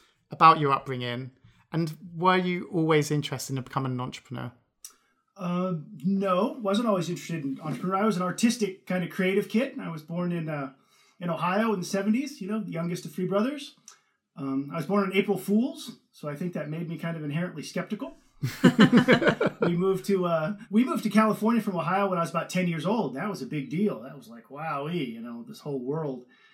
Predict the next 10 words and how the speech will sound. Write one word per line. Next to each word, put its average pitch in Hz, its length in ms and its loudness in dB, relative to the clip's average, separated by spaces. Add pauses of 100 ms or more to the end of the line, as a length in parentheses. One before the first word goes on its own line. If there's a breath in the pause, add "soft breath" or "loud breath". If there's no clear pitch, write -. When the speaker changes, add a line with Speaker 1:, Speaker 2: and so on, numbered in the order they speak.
(200 soft breath)
Speaker 2:
existed. 127 580 -8 (340)
And 135 220 -4
then 139 160 -6
I, 135 280 -4
uh, 131 280 -8 (160)
grew 160 160 -4
up 160 140 -6
in 147 80 -2
Northern 151 240 -4
California 175 580 -2